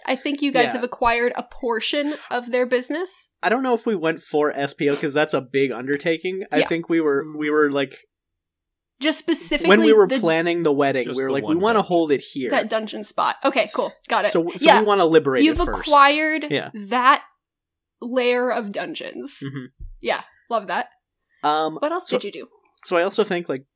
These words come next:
Speaker 2: Blorble has been, um, like, overseeing a lot of the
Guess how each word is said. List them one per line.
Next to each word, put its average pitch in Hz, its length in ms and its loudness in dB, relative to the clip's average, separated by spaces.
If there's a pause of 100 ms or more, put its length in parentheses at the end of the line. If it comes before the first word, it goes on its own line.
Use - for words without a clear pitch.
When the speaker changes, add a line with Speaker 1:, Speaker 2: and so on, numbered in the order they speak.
(100)
Speaker 2:
Blorble 143 840 0
has 135 440 -4
been, 120 580 -8 (420)
um, 113 600 -4 (1160)
like, 139 280 -4
overseeing 151 760 -2
a 123 160 -6
lot 123 300 -4
of 123 220 -8
the 113 500 -8